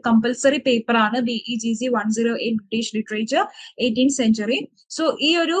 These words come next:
പി വൈ, പി വൈ ക്യു അനാലിസിസ് പ്രിപ്പയർ ചെയ്തിട്ടുള്ളത് ഫസ്റ്റ് based on your syllabus mapping, then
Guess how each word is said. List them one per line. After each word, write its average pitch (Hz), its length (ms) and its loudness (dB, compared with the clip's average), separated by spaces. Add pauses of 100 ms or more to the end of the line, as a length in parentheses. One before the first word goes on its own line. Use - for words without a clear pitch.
(160)
പി 285 180 0
വൈ, 254 80 2 (320)
പി 269 160 0
വൈ 269 80 4 (100)
ക്യു 311 180 -8
അനാലിസിസ് 254 600 -6
പ്രിപ്പയർ 262 380 -4
ചെയ്തിട്ടുള്ളത് 233 580 -8 (180)
ഫസ്റ്റ് 285 380 -6
based 240 340 -6
on 247 180 -4
your 254 140 -4 (120)
syllabus 233 460 -4 (120)
mapping, 285 380 -8 (480)
then 302 160 -2